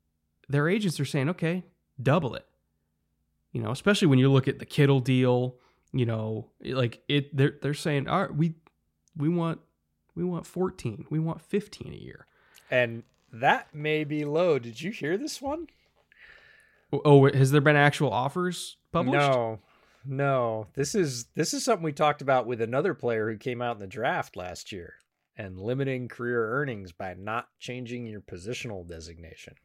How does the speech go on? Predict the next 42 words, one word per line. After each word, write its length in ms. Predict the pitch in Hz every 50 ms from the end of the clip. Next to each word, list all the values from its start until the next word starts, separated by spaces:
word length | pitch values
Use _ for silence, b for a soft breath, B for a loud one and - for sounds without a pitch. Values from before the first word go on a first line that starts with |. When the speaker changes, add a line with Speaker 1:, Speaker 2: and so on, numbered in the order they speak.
| _ _ _ _ b b b b b b b b b b b b b b b b b
Speaker 1:
Hmm. 200 | b 139 131 123
Speaker 2:
So 180 | 113 110 113 107
when 220 | 101 101 98 92
Kyle 380 | 87 - - 107 123 151 165 170
Pitts 340 | 143 - 185 226 226 - -
came 260 | - 151 131 123 120
out 200 | 113 110 107 104
last 340 | 104 107 104 104 101 - - 117
year, 140 | 113 110
we 120 | 107 110 110
were 100 | 110 110
like, 260 | 104 101 98 98 90
"He 260 | - _ - 117 156 180
should 280 | - - - 135 139
have 100 | 151 147
come 160 | - 127 123
out 200 | 127 127 127 131
as 100 | 127 113 110
a 60 | 101
wide 260 | 95 98 98 104 101
receiver." 460 | 101 92 - 101 92 90 - - - _ _ _ _ _ _ _ -
Speaker 1:
Yeah. 200 | - 110 107 131
Speaker 2:
He 60 | 143
should 220 | 139 - 139 127
have 100 | 131 120
said, 240 | - - 113 110 110
"I'm 100 | 110 98
a 60 | 95 85
wide 280 | - 90 - 101 110
receiver. 400 | 123 117 - - 107 92 90 85
I'm 140 | 95 110 117
an 100 | 104 87
X," 320 | 87 82 82 - - -
because 500 | - - 90 - - 98 87 82 - -
he 180 | - 98 98 - _ _
basically 420 | - 90 90 - - _ 92 87
plays 380 | - _ - 107 120 113 95 104
that 180 | 110 110 110
anyways, 380 | 117 120 123 120 117 113 107 -
can 260 | - 135 139 151 147
play 220 | 139 151 147 143
that. 280 | 135 139 135 131 -